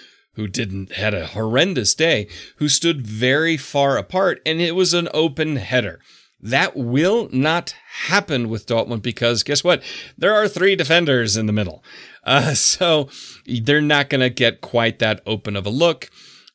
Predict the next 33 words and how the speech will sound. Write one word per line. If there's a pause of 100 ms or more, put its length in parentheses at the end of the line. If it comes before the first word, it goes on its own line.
Um,
the
fact
that (180)
most
of
the
attacking
play
came
over
the, (120)
uh,
Augsburg
left
side,
so
Vargas
and
Iago, (400)
that's
the
side
of
Can,
Meunier,
and
so
on,
and
of
course,
um,